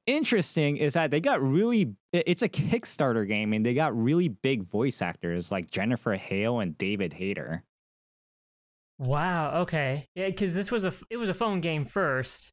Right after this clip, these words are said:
Speaker 2: and then they put it onto P C.
Speaker 1: Yeah.
Speaker 2: Um, and it's just, I, it's, it's, I think it's wild because, like, th-, this is a indie game that became, just became more popular as time went on.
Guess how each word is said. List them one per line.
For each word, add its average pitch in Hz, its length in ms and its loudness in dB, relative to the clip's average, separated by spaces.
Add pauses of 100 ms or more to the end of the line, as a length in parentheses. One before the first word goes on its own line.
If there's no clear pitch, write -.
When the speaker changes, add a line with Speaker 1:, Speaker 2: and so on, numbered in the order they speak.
(120)
Speaker 2:
and 160 160 -2
then 147 180 2
they 139 160 0
put 151 260 -2
it 143 140 0
onto 127 600 -2 (120)
P 127 180 -4
C. 117 460 -2 (420)
Speaker 1:
Yeah. 127 340 0
Speaker 2:
Um, 117 240 -2 (840)
and 151 120 -2
it's 139 120 -2
just, 160 180 -2 (520)
I, 147 80 -6
it's, 220 360 -4
it's, 226 180 -4
I 208 80 0
think 285 160 -4
it's 196 120 -2
wild 180 380 0
because, 151 340 -2
like, 147 200 -4 (140)
th-, 165 220 -4
this 202 200 0
is 175 500 -2 (480)
a 170 160 -6
indie 190 240 0
game 160 240 0
that 143 240 -2 (320)
became, 151 720 -2
just 160 220 -4
became 165 260 -4
more 147 220 -2
popular 170 520 -2
as 139 200 -2
time 139 200 -4
went 131 120 -4
on. 143 200 -2